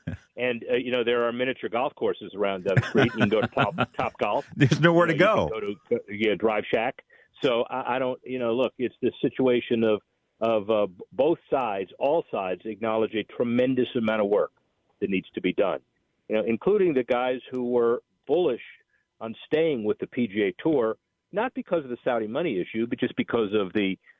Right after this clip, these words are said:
Speaker 1: the, the loyalty and the legacy, and, uh, you know, we don't wanna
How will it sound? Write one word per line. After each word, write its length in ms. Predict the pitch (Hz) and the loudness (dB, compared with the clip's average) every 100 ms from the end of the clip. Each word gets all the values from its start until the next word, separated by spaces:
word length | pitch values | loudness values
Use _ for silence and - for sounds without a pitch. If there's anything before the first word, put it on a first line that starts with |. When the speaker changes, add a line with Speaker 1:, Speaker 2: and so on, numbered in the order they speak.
| _ | _
Speaker 1:
the, 140 | 101 92 | -4 -2
the 60 | 101 | -2
loyalty 560 | 95 117 120 - 117 101 | 0 2 0 0 -2 0
and 100 | 87 | -2
the 60 | |
legacy, 880 | 87 107 123 123 - 131 120 120 113 | 0 0 0 -4 -4 -2 0 0 0
and, 320 | 90 95 95 | -2 -2 -2
uh, 120 | 98 95 | 0 0
you 180 | 95 | -2
know, 160 | 98 92 | -2 -2
we 240 | 90 104 | 0 -2
don't 160 | 117 107 | -2 -2
wanna 180 | 104 | -2